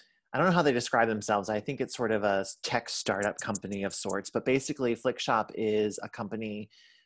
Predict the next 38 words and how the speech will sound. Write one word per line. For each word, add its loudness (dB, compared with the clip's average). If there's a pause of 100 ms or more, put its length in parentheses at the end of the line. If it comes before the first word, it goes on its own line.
(220)
uh, 2
that's 4
created 4
this 2
app 4
that 0
allows 2
you -2
to -2
send 0
postcards -2
to -10
people -6
who -6
are 0
incarcerated. -6 (540)
And 0
then 2
they 4
created 2
another 2
app 4
that's -2
called 0
the -2
Moment 0
of -2
Empathy 2
app 0
that 0
allows 2
organizations 0
like -2
J 0
P 0
I 6
to -4
host 2